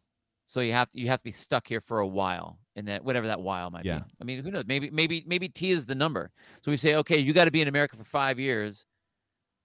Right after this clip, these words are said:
Speaker 1: and then, uh,
Speaker 2: But does that reset when
Speaker 1: yeah.
Speaker 2: they go back
Speaker 1: I
Speaker 2: for
Speaker 1: don't
Speaker 2: a,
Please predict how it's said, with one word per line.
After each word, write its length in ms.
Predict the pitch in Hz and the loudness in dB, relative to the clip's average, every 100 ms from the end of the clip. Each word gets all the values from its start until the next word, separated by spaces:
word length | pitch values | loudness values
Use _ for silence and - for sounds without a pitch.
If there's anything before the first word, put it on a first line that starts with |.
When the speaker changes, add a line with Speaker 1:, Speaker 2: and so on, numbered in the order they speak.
| _ | _
Speaker 1:
and 100 | 113 | -4
then, 200 | 113 107 | -2 0
uh, 340 | 101 98 101 98 - | 0 -2 -4 -8 0
Speaker 2:
But 80 | 139 | 4
does 140 | 131 | 6
that 140 | 127 110 | 4 4
reset 360 | 117 - 120 | 2 4 4
when 160 | 117 117 | 4 4
Speaker 1:
yeah. 60 | |
Speaker 2:
they 80 | 110 90 | 2 0
go 140 | 113 | 0
back 380 | 104 101 170 - _ _ _ _ _ _ - | 2 0 -2 -8 _ _ _ _ _ _ -4
Speaker 1:
I 40 | |
Speaker 2:
for 160 | 147 | 0
Speaker 1:
don't 20 | |
Speaker 2:
a, 40 | 156 | 2